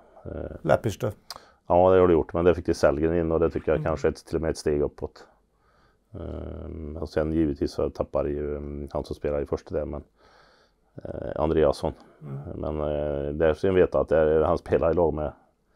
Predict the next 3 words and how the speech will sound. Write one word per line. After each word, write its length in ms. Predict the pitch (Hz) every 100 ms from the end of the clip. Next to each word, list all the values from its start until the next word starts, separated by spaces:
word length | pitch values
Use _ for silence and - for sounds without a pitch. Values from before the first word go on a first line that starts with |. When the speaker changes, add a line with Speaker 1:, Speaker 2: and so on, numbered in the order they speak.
| _ _ _ _
Speaker 1:
Omark. 480 | - 92 76 76 - -
Speaker 2:
Ja. 300 | 151 143 - - _ -
Speaker 1:
Eh, 800 | 87 - - - - - - -